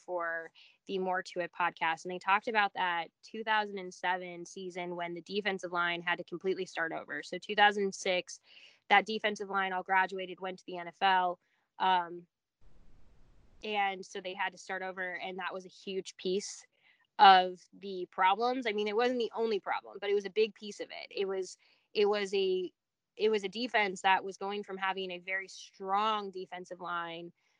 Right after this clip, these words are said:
um, or stronger defensive line to, uh, really just fumbling their way through things.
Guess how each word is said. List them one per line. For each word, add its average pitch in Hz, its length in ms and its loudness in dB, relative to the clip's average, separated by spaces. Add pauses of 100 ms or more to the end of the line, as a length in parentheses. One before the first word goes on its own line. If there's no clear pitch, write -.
(220)
um, 175 500 -2 (380)
or 220 100 4
stronger 226 540 4
defensive 170 480 -14
line 170 260 -8 (100)
to, 170 480 -6
uh, - 400 0
really 190 800 4 (1300)
just 202 280 0 (260)
fumbling 202 600 8
their 175 160 -8
way 175 160 -8
through 156 220 -10
things. 101 400 -12